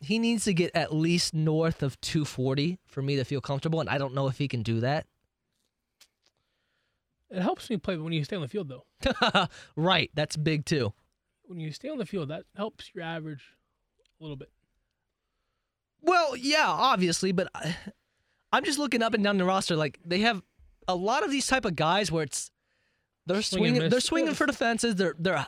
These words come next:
Speaker 1: they have a high K rate, but they also have a high hard, hard hit rate.
Speaker 2: Listen, they're not putting, they're not gonna put a single, a single double.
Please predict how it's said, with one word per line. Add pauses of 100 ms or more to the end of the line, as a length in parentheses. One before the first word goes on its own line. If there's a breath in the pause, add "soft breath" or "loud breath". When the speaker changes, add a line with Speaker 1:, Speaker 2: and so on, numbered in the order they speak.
Speaker 1:
they
have
a
high
K
rate, (640)
but
they
also
have
a
high
hard, (280)
hard
hit
rate.
Speaker 2:
Listen,
they're
not
putting,
they're
not
gonna
put (200)
a
single,
a
single
double.